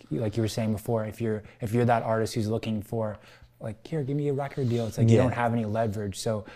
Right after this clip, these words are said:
Speaker 1: I feel like with you, you have that core fan, uh, fan base. So did you find that to be instrumental in getting the deal and the terms that you want with this contract?
Speaker 2: Yeah, I think that was instrumental, to be honest. Like, I got literally,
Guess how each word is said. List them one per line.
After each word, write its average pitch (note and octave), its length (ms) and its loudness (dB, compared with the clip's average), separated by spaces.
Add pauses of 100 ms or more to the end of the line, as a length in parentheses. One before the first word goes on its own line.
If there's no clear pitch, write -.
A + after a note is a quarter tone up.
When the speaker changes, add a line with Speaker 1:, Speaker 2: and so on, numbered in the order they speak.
(120)
Speaker 1:
I - 40 -14
feel C#3 100 4
like C3 140 4
with A2 140 2
you, B2 120 6
you A#2 180 4
have A#2 240 2
that A#2 220 -2
core A2+ 480 0
fan, A2+ 440 0
uh, G#2+ 140 -2
fan B2 300 0
base. A2 180 0
So B2 100 0
did A2 180 2
you A#2+ 140 4
find A2+ 360 -2
that A2 240 -6 (280)
to B2 100 2
be A#2 240 4
instrumental A2+ 640 -2
in G#2+ 220 -4
getting G#2+ 420 -4 (240)
the A#2 100 2
deal A2+ 360 2
and A2 100 -2
the A2 60 0
terms G#2+ 420 -2
that A2 140 -2
you G#2 100 -2
want G#2+ 260 -4
with G#2 140 -4
this G#2+ 160 -4
contract? A#2 540 -8 (580)
Speaker 2:
Yeah, C3 240 10
I C3 60 2
think F3 200 2
that A#3+ 100 4
was G#3+ 180 8
instrumental, A2 640 0
to - 120 -8
be G2+ 120 2
honest. G#2 340 -4
Like, F#2+ 160 0
I G2 100 6
got A#2 380 4
literally, A#2 640 4